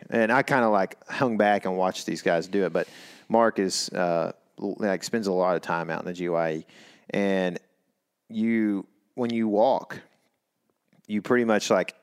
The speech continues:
depending on how thick the cover is, like, say every fifty yards, you say something loud so that the bears don't attack you or you don't surprise the bears, basically. So Mark is, like, walking down the trail,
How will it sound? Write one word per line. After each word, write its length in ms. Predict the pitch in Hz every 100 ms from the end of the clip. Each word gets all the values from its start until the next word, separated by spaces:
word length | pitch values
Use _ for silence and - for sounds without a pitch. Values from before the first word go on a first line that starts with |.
| _
depending 360 | 110 - 120 113
on 100 | 104
how 180 | 113 107
thick 200 | 117 -
the 80 | -
cover 320 | 123 110 92
is, 220 | 92 92
like, 220 | 95 92 -
say 280 | - 110 101
every 240 | 101 101 104
fifty 380 | - 113 -
yards, 600 | 101 98 104 98 90 - - _ - - _ _ -
you 380 | 110 113 110 107 _ _ _ _
say 260 | - - 160
something 340 | 151 110 107
loud 460 | 104 123 113 85 90 -
so 200 | - -
that 280 | 110 107 107
the 60 | 117
bears 440 | 131 117 104 - - 117
don't 180 | 110
attack 380 | 110 131 156 -
you 120 | 92 -
or 80 | 120
you 120 | 117
don't 180 | 127 131
surprise 680 | - - - 127 123 113 107
the 100 | 101
bears, 460 | 101 101 80 - 101
basically. 440 | 98 90 - 90 - - - - - - -
So 340 | - 135 120
Mark 320 | 110 117 165 139
is, 140 | 113
like, 260 | 110 98 -
walking 380 | 104 117 123
down 160 | 110 104
the 80 | 98
trail, 520 | - 117 110 90